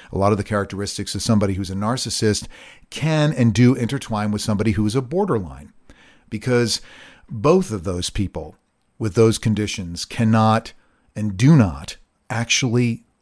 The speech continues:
love in the true sense of the word. And I know that that's very hard for most of us to comprehend and for most of us to accept. We don't want to accept the fact that our borderline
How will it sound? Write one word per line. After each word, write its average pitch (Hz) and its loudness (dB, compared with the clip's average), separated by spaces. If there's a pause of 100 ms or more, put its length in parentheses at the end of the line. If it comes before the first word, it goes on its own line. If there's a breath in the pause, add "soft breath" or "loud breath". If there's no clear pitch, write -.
(100)
love 107 -4
in 107 -2
the 104 0
true 117 -6
sense 85 -6 (160)
of 85 -6
the 107 -4
word. 90 -8 (640 loud breath)
And 139 0
I 160 2
know 196 2
that 156 0
that's 139 4
very 139 2
hard 113 0
for - -6
most 113 4
of 101 -2
us 101 -2
to 107 -8
comprehend 98 -2 (500 soft breath)
and 120 0
for 123 2
most 151 6
of 117 -2
us 113 0
to - -8
accept. - 0
We 143 -2 (340 soft breath)
don't 127 6 (160)
want 131 -2
to 143 0
accept 110 0
the 131 -6
fact - -14 (1120)
that 120 2 (460 soft breath)
our 151 6
borderline 117 2